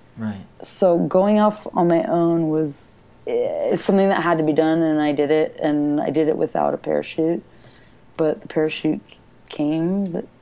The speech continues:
Speaker 1: What is your background, though?
Speaker 2: I went to school. I was originally gonna study marine biology. I was also a soccer player at Virginia Tech,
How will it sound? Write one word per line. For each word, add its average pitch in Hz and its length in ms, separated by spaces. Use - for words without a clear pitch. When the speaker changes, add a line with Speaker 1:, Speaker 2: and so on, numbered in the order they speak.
Speaker 1:
What 254 180
is 247 220
your 190 100
background, 135 520
though? 78 180
Speaker 2:
I 180 80
went 233 220
to 240 100
school. 202 680
I 165 100
was 170 260
originally 196 480
gonna 190 180
study 180 320
marine 170 300
biology. 165 800
I 160 340
was 170 540
also 156 640
a - 60
soccer 175 340
player 185 440
at - 100
Virginia 160 360
Tech, 240 280